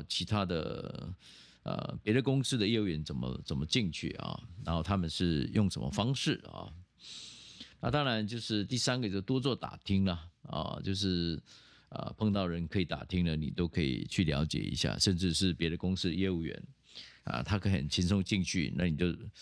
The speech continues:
等他出来问一下嘛，啊。那第四个，如果有机会，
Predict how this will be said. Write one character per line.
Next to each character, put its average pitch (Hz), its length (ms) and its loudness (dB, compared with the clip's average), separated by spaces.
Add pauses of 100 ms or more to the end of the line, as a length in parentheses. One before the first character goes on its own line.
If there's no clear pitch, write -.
等 71 160 -2
他 104 120 2
出 104 200 0
来 78 180 0
问 104 160 2
一 80 80 0
下 82 220 2
嘛， - 200 -8 (120)
啊。 65 280 -6 (840)
那 120 460 2
第 160 180 -2
四 175 180 2
个， 123 160 4
如 110 200 2
果 92 520 2
有 87 140 2
机 151 240 2
会， 180 220 2